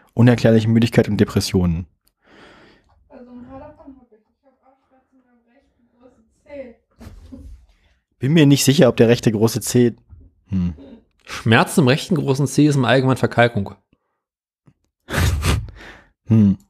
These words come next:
Speaker 1: Äh.
Speaker 3: Ist, äh, wenn du Diabetes hast, dann irgendwann werden die Arterien, die setzen sich dann zu.
Speaker 1: Ja.
Speaker 3: Und dann kommt das Bein ab.
Speaker 1: Ah,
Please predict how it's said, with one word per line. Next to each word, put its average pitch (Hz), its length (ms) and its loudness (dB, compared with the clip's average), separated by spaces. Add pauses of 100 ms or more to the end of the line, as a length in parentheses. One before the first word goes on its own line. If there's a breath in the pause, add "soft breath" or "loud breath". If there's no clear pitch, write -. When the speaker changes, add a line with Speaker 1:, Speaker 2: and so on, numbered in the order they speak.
(200)
Speaker 1:
Äh. 98 300 4
Speaker 3:
Ist, 95 160 0
äh, 131 340 0
wenn 127 140 2
du 147 80 2
Diabetes 139 560 2
hast, - 180 -2
dann 151 120 0
irgendwann 139 420 -2
werden 139 160 2
die 135 60 -2
Arterien, 143 360 -4
die 131 60 4
setzen 123 160 0
sich 127 140 -6
dann 107 120 0
zu. - 400 0 (640 loud breath)
Speaker 1:
Ja. 113 200 2
Speaker 3:
Und 120 100 4
dann 131 80 2
kommt - 160 -10
das - 80 -8
Bein 117 220 0
ab. - 200 -4 (840)
Speaker 1:
Ah, 120 220 2